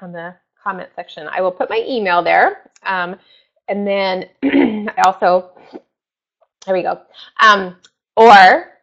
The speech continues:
you can contact the person that invited you as well. So this is a referral business. So I, if somebody invited you to this event to watch and learn, I love to help other people, but I would want you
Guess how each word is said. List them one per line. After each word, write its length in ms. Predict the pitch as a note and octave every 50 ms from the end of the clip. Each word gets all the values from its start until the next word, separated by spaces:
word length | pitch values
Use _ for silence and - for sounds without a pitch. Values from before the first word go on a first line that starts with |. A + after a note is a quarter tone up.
| _ -
you 100 | G#3+ G#3
can 200 | - - A#3 A#3
contact 380 | - B3+ A3 B3+ C#4+ C4+ C4+
the 60 | - -
person 320 | - - B3 - B3 A#3
that 120 | A3+ - -
invited 520 | G3 G#3 G#3 G3 F3+ F#3 F#3 F#3 F3+ F3+
you 280 | F3+ - - F3 F#3 -
as 220 | - F#3 F3+ -
well. 300 | G3 - - - - - _
So 280 | F#3 E3+ E3 E3 - - _ _ _ _ _ - G#3+ -
this 180 | D4+ F4+ -
is 100 | A4+ G4+ G4+
a 40 |
referral 640 | F4+ D#4 C4 A#3 A#3+ - - G3 G3+ G3+ G#3 G#3+ G#3+
business. 460 | G#3+ G#3+ G#3+ A#3 A#3+ A#3+ A#3+ B3+ - _
So 360 | - G3 F#3+ F#3+ F#3 F3+ F3+ - -
I, 360 | F#3 G3 A3 B3+ A#3+ - - - F#3+ F#3+ G#3+ G#3+ - _ _ _
if 120 | F#3 F#3
somebody 380 | F#3 - C4+ C#4+ E4 F#4 F4+ E4+
invited 400 | D4+ B3 G3+ G3 G#3 G#3+ G#3+ G#3+
you 120 | A3+ A3+ G#3+
to 120 | - B3
this 160 | G3 G3 G3 -
event 380 | A3 G3 F#3 F3 E3+ F3 E3+ -
to 140 | - G3 F3+
watch 460 | F3 E3+ E3+ D#3+ D#3+ E3+ - - -
and 280 | G3+ F3+ F3+ F3 E3 D#3+
learn, 420 | D#3+ E3 E3+ E3+ F3+ G3+ B3+ D#4 - _ _ _ _ _ _ _ -
I 100 | G#3+ G#3
love 380 | G3+ G#3 G#3 G#3 G#3 G#3 - -
to 80 | A3+
help 260 | G#3+ - G3 F3 E3+ -
other 200 | - F3 E3 E3+
people, 380 | - - - F3+ - - D3+ D#3+
but 140 | - D#3 -
I 120 | - A3+ C4
would 120 | D4+ D4+
want 320 | C4 A#3 G3+ - - F#3 G3
you 320 | G3 F#3+ F#3+ G3 G3 -